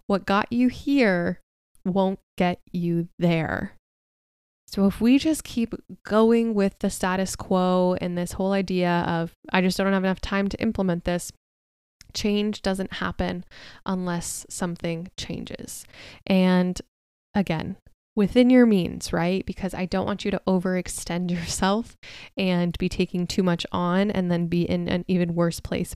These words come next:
mentally, for, for example, right? But within your means, and we're gonna talk about how to make this stuff work for your life and how to sneak some practices of intuitive eating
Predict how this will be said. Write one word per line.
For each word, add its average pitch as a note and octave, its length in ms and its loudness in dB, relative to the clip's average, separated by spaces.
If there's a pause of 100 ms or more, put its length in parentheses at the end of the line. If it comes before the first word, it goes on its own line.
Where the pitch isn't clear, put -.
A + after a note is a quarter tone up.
mentally, F3 520 -2
for, - 180 -16 (300)
for - 140 -4
example, - 560 -6
right? - 220 0 (800)
But G3+ 400 2 (480)
within G#3 280 2
your B3 160 6
means, G3 540 2
and F3+ 160 -2
we're F3 100 0
gonna G3 140 2
talk A#3 220 0
about F#3+ 240 2
how D#3+ 140 -6
to D#3+ 60 -4
make G3 200 -2
this G#3 140 -2
stuff G#3 200 -2
work G#3 220 -4
for - 120 -4
your G3 220 0
life F3 420 -4 (340)
and F3+ 100 -4
how E3+ 200 -4
to F3 360 -2
sneak - 500 -4
some - 180 -2
practices F#3 680 0
of F3+ 120 -4
intuitive F3+ 460 2
eating F3+ 280 -2